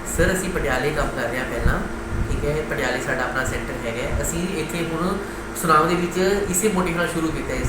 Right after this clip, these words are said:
ਨੂੰ, ਤਾਂ ਕਿ ਅਸੀਂ ਲੋਕਾਂ ਨੂੰ ਅੱਛੀਆਂ ਸਰਵਿਸਿਜ਼ ਉਹਨਾਂ ਦੇ ਡੋਰ ਸਟੈਪ ਨੂੰ 'ਤੇ ਦੇ ਸਕੀਏ, ਠੀਕ ਹੈ ਨਾ, ਕਿਉਂਕਿ ਬਹੁਤ ਨੀਅਰ ਬਾਏ ਦੇ ਏਰੀਆ ਨੇ ਜਿਨ੍ਹਾਂ ਨੂੰ ਸੰਗਰੂਰ ਜਾਂ ਪਟਿਆਲੇ ਵੱਲ ਮੂਵ ਕਰਨਾ ਪੈ ਰਿਹਾ ਸੀਗਾ,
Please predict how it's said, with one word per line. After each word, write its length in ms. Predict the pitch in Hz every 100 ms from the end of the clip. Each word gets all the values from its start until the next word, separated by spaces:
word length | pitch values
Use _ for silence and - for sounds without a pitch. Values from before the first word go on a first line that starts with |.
| -
ਨੂੰ, 200 | 160 214 - - -
ਤਾਂ 140 | 165 165
ਕਿ 120 | 170
ਅਸੀਂ 140 | 196
ਲੋਕਾਂ 300 | 170 160 160
ਨੂੰ 140 | 160 180
ਅੱਛੀਆਂ 300 | - 180 175
ਸਰਵਿਸਿਜ਼ 440 | 160 - 196 220 285 -
ਉਹਨਾਂ 180 | 156 175
ਦੇ 120 | 214
ਡੋਰ 300 | 262 170 170
ਸਟੈਪ 240 | - 160 180
ਨੂੰ 80 |
'ਤੇ 420 | 220 - - - 160
ਦੇ 140 | 147
ਸਕੀਏ, 360 | - 113 113 101 - - -
ਠੀਕ 160 | 160 156
ਹੈ 120 | 160
ਨਾ, 60 | 165
ਕਿਉਂਕਿ 460 | 165 - - 165
ਬਹੁਤ 220 | 165 165 165
ਨੀਅਰ 300 | 156 160 160
ਬਾਏ 180 | 147
ਦੇ 80 | 147
ਏਰੀਆ 340 | 147 143 143 143
ਨੇ 100 | 143
ਜਿਨ੍ਹਾਂ 220 | 143 147 147
ਨੂੰ 160 | 147
ਸੰਗਰੂਰ 360 | 156 147 147 147
ਜਾਂ 160 | 151
ਪਟਿਆਲੇ 340 | 147 147 135 135
ਵੱਲ 120 | 143 143
ਮੂਵ 120 | 147 151
ਕਰਨਾ 200 | 139 131
ਪੈ 220 | 131 123
ਰਿਹਾ 160 | 135
ਸੀਗਾ, 380 | 131 135 131 131